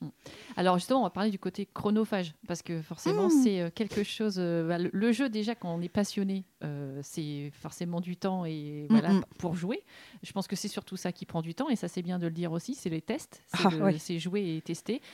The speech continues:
Speaker 1: Et après, bah, voilà, les posts, les, les soigner, tu disais tout à l'heure, vous pouvez mettre, euh, beaucoup d'heures à soigner une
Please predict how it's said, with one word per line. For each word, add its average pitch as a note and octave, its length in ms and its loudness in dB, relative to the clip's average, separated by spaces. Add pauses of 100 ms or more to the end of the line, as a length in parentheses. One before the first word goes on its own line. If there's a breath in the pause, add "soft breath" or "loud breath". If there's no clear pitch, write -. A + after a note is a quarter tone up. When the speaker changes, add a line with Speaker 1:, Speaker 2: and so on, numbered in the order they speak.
(300 loud breath)
Speaker 1:
Et G3 160 2
après, G3 280 0
bah, F3+ 100 0
voilà, E3+ 320 0 (140)
les D#3+ 100 -4
posts, G3 380 -4
les, E3 260 -2
les D#3+ 100 -4
soigner, D#3+ 300 -4
tu - 140 -16
disais E3+ 140 -8
tout - 120 -8
à F3 60 0
l'heure, F3 160 -6
vous F3 80 -8
pouvez G3 180 2
mettre, G#3+ 300 2
euh, F3 180 2
beaucoup A3 320 -2
d'heures G#3 200 4
à F#3+ 60 2
soigner F#3+ 380 2
une E3 300 4